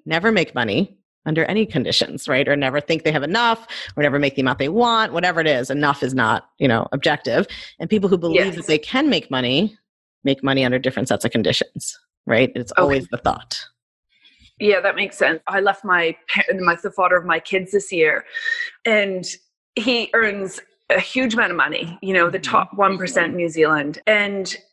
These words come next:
Speaker 2: the one thing he was very controlling, and
Speaker 1: Mm-hmm.
Speaker 2: a friend of mine just came over for a glass of wine the other night, and she said,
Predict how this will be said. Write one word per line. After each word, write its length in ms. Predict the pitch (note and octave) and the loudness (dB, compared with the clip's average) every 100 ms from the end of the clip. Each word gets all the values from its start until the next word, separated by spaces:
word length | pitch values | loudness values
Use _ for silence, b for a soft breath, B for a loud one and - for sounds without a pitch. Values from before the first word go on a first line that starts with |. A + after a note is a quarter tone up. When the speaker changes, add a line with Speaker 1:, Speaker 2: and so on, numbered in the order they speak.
| _ | _
Speaker 2:
the 160 | G#3 G#3+ | -4 -2
one 260 | G#3 G#3 G#3 | 0 -2 0
thing 180 | G3+ | -2
he 300 | F#3 F3+ E3+ F3 | 0 0 -2 2
was 260 | F3 E3 G3 - | 0 0 -8 -10
very 520 | F3+ G#3+ G3 F#3+ F3 | 0 2 4 2 0
controlling, 760 | - A3 - G#3+ F#3 G3 F3+ E3+ - | -2 -2 0 2 2 2 -2 -4 -2
and 20 | F#3 F3+ | 0 0
Speaker 1:
Mm-hmm. 100 | E3 - G3 | -2 -4 -2
Speaker 2:
a 40 | |
friend 180 | A#3 A3+ | 0 0
of 80 | G#3+ | 2
mine 160 | F#3 | 0
just 260 | F3 - - | -4 -12 -4
came 180 | G#3+ G3 | 0 0
over 340 | F3+ F3+ F3 - | 2 2 2 -2
for 80 | F#3 | -2
a 60 | |
glass 240 | G3 F3+ - | 0 -2 -2
of 40 | |
wine 100 | F3+ | -2
the 100 | F#3 | -2
other 140 | F3+ E3+ | -2 0
night, 160 | E3 | 0
and 100 | F3 | -2
she 100 | A3+ | -2
said, 140 | G#3 | 2